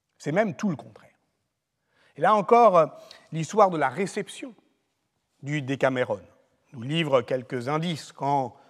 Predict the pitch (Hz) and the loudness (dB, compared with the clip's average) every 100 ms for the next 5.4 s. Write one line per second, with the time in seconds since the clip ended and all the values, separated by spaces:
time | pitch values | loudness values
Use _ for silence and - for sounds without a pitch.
0 | _ - 123 143 147 - 220 139 101 - | _ -14 -4 -2 0 2 4 4 -2 -18
1 | _ 127 123 127 - 160 139 - _ _ | _ -14 -12 -10 -6 -4 -4 -10 _ _
2 | _ _ _ - 135 - 202 - - - | _ _ _ -16 -10 -4 -4 -4 -20 -20
3 | _ _ _ _ 139 139 135 139 131 - | _ _ _ _ -2 2 2 0 -6 -8
4 | 165 123 - _ _ _ _ - 139 143 | -6 -6 -12 _ _ _ _ -12 -6 -4
5 | 143 147 117 | -4 -6 -8